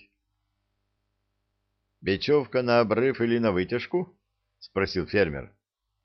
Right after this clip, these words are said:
«На вытяжку. Могла и терка». Терка — терочный воспламенитель. Потом стали аналог нашего мува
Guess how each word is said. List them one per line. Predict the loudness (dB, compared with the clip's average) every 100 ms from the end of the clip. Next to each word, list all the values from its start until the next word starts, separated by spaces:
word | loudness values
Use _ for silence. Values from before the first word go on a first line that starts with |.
| _
«На | -6 -4
вытяжку. | -4 -4 -8 -8 -8 -8 _ _ _ _
Могла | -2 2 2 4 2
и | 2
терка». | 0 -2 -2 -8 -8 _ _ _ _ _ _ _ _ _ _ _ 0
Терка — | 4 4 2 0 0 -2
терочный | 0 2 0 -4 -6 -4
воспламенитель. | -4 -4 -6 -4 -4 -6 -6 -8 -8 -14 _ _ _ _ _ _ _ _ _ _ _ _ _ _ _ _ _
Потом | -2 4 4 4 0
стали | 2 4 6
аналог | 2 0 -2 0 0 0 -2 -4
нашего | 0 0 0 -2 2 2 0 -14 _
мува | -4 0 0 2 2 2 -4